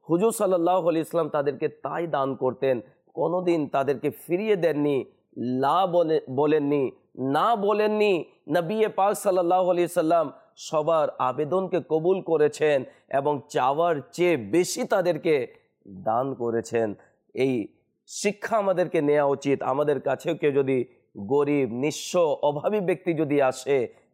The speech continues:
তারা যেন ফিরে না যায়, কমপক্ষে কিছু নাও দিলে তাদের জন্য দোয়া যেন করে দেই, তাদের অভাব যেন দূর হয়ে যায়, তাদের রোগ যেন দূর হয়ে যায়,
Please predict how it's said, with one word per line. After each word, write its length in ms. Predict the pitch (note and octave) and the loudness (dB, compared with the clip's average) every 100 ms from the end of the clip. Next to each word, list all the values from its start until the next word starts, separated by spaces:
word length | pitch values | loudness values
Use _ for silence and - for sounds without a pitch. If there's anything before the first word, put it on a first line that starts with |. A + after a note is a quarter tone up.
| - | -6
তারা 240 | C#3 D3 | -4 -2
যেন 360 | C#3+ C#3+ C3+ G#2 | -2 0 0 -2
ফিরে 440 | - - F3 G#3 | -10 -4 0 2
না 160 | F#3 D3+ | 2 2
যায়, 300 | D3 C3 G#2+ - _ - | 2 2 -2 -12 _ -4
কমপক্ষে 720 | C3+ C3+ C#3 C#3 - C3+ B2 | -4 -2 -4 -4 -2 0 0
কিছু 580 | D#3 D#3 F3 C#3+ A2+ - | -4 -4 -4 -6 -10 -14
নাও 420 | A#2+ C#3 F3 B3+ B3 | -4 0 2 2 2
দিলে 400 | A3 G3+ F3+ C3 - _ | 2 4 2 0 -6 _
তাদের 300 | - C3 D3 | -6 -2 0
জন্য 220 | C#3+ C#3+ C3+ | 0 0 0
দোয়া 380 | G#2+ C3+ F3+ | 0 2 2
যেন 240 | F#3+ F3+ E3+ | 0 0 0
করে 300 | E3 C3+ C3 | 2 2 4
দেই, 260 | C3 B2+ G2+ _ _ | 2 0 -4 _ _
তাদের 260 | C#3+ C#3 D#3 | -2 2 2
অভাব 420 | C#3+ C#3+ F3 F#3+ | 2 0 -2 0
যেন 200 | F#3+ F#3 | 0 0
দূর 280 | D#3 E3+ E3 | 2 2 2
হয়ে 260 | D#3 D#3 | 2 2
যায়, 320 | C#3+ D3 C3+ A#2 - _ | 2 2 0 -4 -12 _
তাদের 300 | - D3+ F3 | -2 2 2
রোগ 280 | D#3 F3+ A3+ | 4 2 2
যেন 220 | F#3 G#3+ | 2 2
দূর 260 | G3 F#3+ G3+ | 4 4 2
হয়ে 260 | E3 G3 F3+ | 4 4 4
যায়, 340 | F#3 F3 C3 | 4 2 0